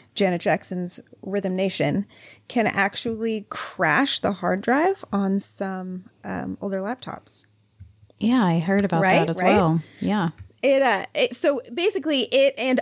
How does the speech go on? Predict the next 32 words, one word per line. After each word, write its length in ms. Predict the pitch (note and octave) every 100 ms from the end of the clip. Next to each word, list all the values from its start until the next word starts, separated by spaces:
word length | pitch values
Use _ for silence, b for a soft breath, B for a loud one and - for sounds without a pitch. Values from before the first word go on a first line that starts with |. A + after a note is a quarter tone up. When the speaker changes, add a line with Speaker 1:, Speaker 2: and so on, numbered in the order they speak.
| B3+
Speaker 1:
other 240 | B3+ C#4
songs 580 | - - G#3 G#3 G#3 -
like 300 | F3+ E3 -
it 280 | - - -
play 360 | - A3 G#3
a 60 | F3
certain 320 | - G3+ G#3+
frequency 800 | - - F3 G3+ G3 B3 B3 D4 -
of 120 | G#3+ A#3
sound 560 | - F#3 F#3 C#4 F4+ -
that 320 | - G3 -
can, 560 | - - G#3+ G3+ G3 F#3+ -
um, 340 | G#3 - - A3+
make 220 | G3 -
the 520 | F3 E3+ F#3+ F3+ F3+ F3
drives 400 | F3+ E3+ G3 G3
wobbly, 520 | F#3+ G3 C#4 E4 -
and 400 | - F#3+ F3+ F3+ F3+
then 220 | F3 F3+
they 320 | F#3+ E3+ F#3 B B -
bump 160 | G#3+ A3
into 160 | G3+
things 220 | G#3 G3
that 100 | F#3+
they're 100 | G#3+
not 160 | G3+ G3
supposed 340 | G#3 A3 G3+ -
to. 200 | F#3 F#3
So 520 | - - - G#3 G3 B B B B
after 400 | G#3 A#3+ D4+ D4
a 60 | A#3+
certain 720 | - B3 A3+ A#3 A3 G3